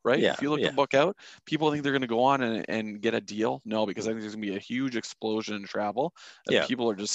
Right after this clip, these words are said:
Speaker 1: sick of sitting, you know, not being able to travel for two years.
Speaker 2: Yeah.
Speaker 1: Right? It just
Speaker 2: Yeah.
Speaker 1: makes little sense. Now, I think a lot of that is, I think the time to buy travel was probably,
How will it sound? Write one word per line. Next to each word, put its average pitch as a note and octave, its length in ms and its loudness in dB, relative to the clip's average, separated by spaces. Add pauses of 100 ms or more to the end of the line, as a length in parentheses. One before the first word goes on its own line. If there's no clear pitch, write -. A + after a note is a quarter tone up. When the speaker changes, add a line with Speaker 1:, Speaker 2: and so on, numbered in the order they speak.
(120)
Speaker 1:
sick - 180 0
of - 60 -2
sitting, G#2+ 580 -2
you G#2+ 160 -6
know, G#2+ 180 -4
not A2 300 0
being B2+ 220 -2
able F#2+ 200 -4
to G#2+ 60 -8
travel G2+ 420 0
for G2 300 -8
two - 180 -10
years. A2+ 400 -10 (240)
Speaker 2:
Yeah. A2 180 4 (100)
Speaker 1:
Right? A#2+ 240 4 (220)
It A#2+ 80 0
just B2 200 0
Speaker 2:
Yeah. C3 40 -2
Speaker 1:
makes B2 220 2
little A2+ 180 2
sense. A#2+ 360 0 (280)
Now, B2 220 4
I A#2+ 60 4
think C#3 160 6
a C#3+ 60 6
lot A#2+ 280 6
of C3+ 80 2
that A#2 200 6
is, - 420 -4 (140)
I A#2 80 2
think A2+ 140 -4
the G#2 80 -6
time B2 360 0
to - 80 -8
buy A#2+ 220 4
travel B2+ 520 0
was A2+ 180 -6
probably, A2+ 1040 0